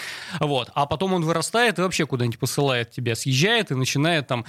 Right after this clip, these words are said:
с мальчиками, девочками встречаться. Вот.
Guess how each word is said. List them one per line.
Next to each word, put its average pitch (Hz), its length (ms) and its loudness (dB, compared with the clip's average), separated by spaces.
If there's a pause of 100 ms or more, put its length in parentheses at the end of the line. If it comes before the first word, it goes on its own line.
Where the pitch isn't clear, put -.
(220)
с - 200 0
мальчиками, 147 460 0
девочками 123 440 -2
встречаться. - 540 -6 (760)
Вот. 147 320 -2